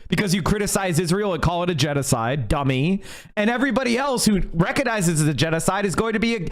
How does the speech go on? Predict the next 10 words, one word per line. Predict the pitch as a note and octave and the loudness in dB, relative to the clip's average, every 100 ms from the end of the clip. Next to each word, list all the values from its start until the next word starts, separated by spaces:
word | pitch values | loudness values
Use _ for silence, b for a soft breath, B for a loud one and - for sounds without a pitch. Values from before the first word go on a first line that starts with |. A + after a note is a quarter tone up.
| B | B
they | C4 F4 | -4 -2
wanna | F4 F#4+ | -2 -2
sanction | A#3+ - E4+ B3 - D#4+ | -2 -2 -2 -2 -2 -2
and | D#4 | 0
embargo | C4+ E3 C#4 D#4 A#3+ C#4+ C4+ | 0 2 0 0 -2 -2 -2
Israel. | C4 G3 F#3+ C#3+ B B | 0 0 0 -2 B B
We | - F#4 | -4 -2
wanna | G4+ E4 | 0 0
deny | G3 F#3+ B3+ C#4 | 0 0 -2 -2
them | B3 D#4 | -2 0